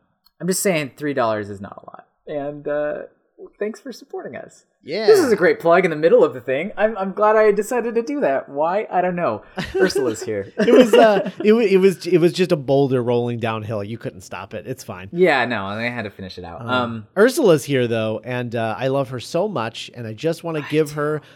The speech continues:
Speaker 2: a hug and protect her.
Speaker 1: Yeah,
Speaker 2: Uh,
Speaker 1: man.
Speaker 2: <laughs> she's
Speaker 1: God. Like, this is a lightning rod of a, you know, emp-, of empathy
Speaker 2: Yeah.
Speaker 1: in this film.
Speaker 2: That she
Speaker 1: Yeah.
Speaker 2: is.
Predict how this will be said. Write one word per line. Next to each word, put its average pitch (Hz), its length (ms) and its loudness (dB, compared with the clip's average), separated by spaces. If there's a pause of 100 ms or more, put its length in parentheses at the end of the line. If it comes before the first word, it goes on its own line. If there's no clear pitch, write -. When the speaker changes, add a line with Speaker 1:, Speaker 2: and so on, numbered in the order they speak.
(140)
Speaker 2:
a 117 60 -8
hug 185 420 2 (120)
and 151 300 -2
protect 131 420 -8
her. 107 280 -6 (420)
Speaker 1:
Yeah, 269 480 2
Speaker 2:
Uh, 233 60 0
Speaker 1:
man. 254 720 0
Speaker 2:
<laughs> - 0 -
she's - 500 -10 (180)
Speaker 1:
God. - 460 -10 (1300)
Like, 170 320 -12
this 185 160 -2
is 202 140 -2
a 185 100 6
lightning 165 560 0
rod 151 460 2
of 131 260 -4
a, 120 380 -2 (160)
you 143 140 -14
know, 92 260 -8 (640)
emp-, 151 300 -6
of 170 140 0
empathy 123 460 -10
Speaker 2:
Yeah. 170 260 4
Speaker 1:
in - 60 -12
this 113 160 -10
film. - 300 -16
Speaker 2:
That 175 260 0
she 226 320 2
Speaker 1:
Yeah. 104 120 -2
Speaker 2:
is. - 220 -16